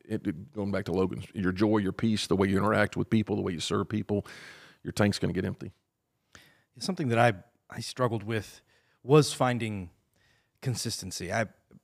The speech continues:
Speaker 2: there were, there were two parts of it, and some of it's about my photographic memory and how I struggle to, like, reread things, but that's, that's kind of to the side. Um,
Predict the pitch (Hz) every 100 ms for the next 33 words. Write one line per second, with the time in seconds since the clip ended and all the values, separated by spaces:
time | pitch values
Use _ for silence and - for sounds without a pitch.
0 | _ _ - 143 147 - 160 - 190 147
1 | 139 123 117 107 104 - 110 - 127 110
2 | - 113 113 104 123 107 110 104 104 107
3 | 101 101 104 104 117 107 107 110 98 98
4 | 104 110 113 110 123 120 117 - 131 127
5 | 123 - - 127 120 - 123 - 104 95
6 | 98 95 92 85 - - - _ 110 110
7 | 101 95 92